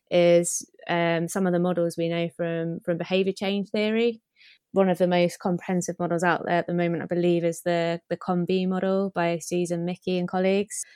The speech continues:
And they outline, um, kind of six key areas that f-, influence our ability to change our behaviour or not. So you've got capability is the C,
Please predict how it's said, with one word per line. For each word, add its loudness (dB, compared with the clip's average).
And -2
they 2
outline, 2
um, 0
kind -4
of -4
six -4
key -2
areas 0
that 0
f-, -4
influence 2
our 0
ability 0
to -16
change -2
our -2
behaviour 0
or -2
not. 0
So 0
you've 2
got 0
capability 2
is -2
the -4
C, 0